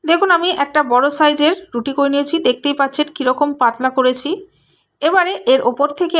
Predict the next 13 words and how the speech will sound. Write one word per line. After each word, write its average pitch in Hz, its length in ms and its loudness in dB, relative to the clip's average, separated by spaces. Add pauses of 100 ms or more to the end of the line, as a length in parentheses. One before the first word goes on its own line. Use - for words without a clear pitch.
আমি 254 240 0
দিয়ে 240 220 0
দিচ্ছি 294 380 2 (840)
টমেটো 285 340 2
কেচাপ। 240 420 -2 (440)
কেচাপটা 381 400 2
একটু 339 220 0
বেশি 254 300 2
পরিমাণে 294 460 0
দেবেন, 285 300 2 (520)
বেশি 269 240 2
পরিমাণে 294 500 0
দিলে 285 300 4